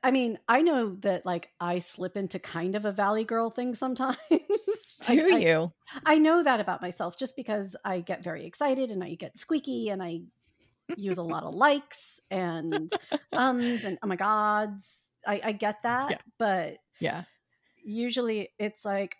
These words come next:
Speaker 1: "Oh my God, have you seen this new way for cleaning up after a murder scene?"
Speaker 2: <laughs>
Speaker 1: Like, I, I'm pretty sure I don't talk about clothes, boys, makeup, or cars. <laughs>
Speaker 2: Right. Yeah. And it was,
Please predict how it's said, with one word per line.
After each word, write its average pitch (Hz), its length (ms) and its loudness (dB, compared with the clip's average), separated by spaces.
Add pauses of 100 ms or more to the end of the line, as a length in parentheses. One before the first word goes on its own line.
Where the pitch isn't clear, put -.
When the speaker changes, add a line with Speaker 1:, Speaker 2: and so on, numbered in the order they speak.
Speaker 1:
"Oh 302 60 6
my 311 100 8
God, 311 300 6
have 240 180 0
you 262 60 0
seen 277 320 0
this 302 180 0
new 254 160 2
way 240 180 2
for 226 140 -6
cleaning 233 540 -2
up 226 140 2
after 214 460 0
a 185 60 -2
murder 214 360 2
scene?" 480 600 0 (240)
Speaker 2:
<laughs> 277 160 10 (640)
Speaker 1:
Like, 262 220 6 (100)
I, 240 260 6 (300)
I'm - 160 2
pretty 311 240 2
sure 269 240 2
I 240 80 4
don't 240 280 -2
talk 220 220 0
about 202 260 0
clothes, 214 400 -4
boys, 208 600 -2
makeup, 196 400 -2
or 233 160 -2
cars. 254 800 4
<laughs> - 40 4 (460)
Speaker 2:
Right. 202 680 4
Yeah. 214 300 8 (480)
And 247 180 8
it 269 160 10
was, 269 320 6